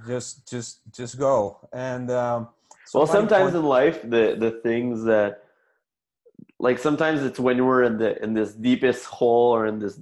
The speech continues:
Speaker 2: d-, darkest place that we become the best of ourselves, and we kind of, like,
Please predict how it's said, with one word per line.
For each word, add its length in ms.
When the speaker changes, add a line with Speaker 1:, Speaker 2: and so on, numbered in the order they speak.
Speaker 2:
d-, 240
darkest 500
place 480
that 420
we 140
become 340
the 60
best 260
of 100
ourselves, 480
and 140
we 160
kind 180
of, 60
like, 220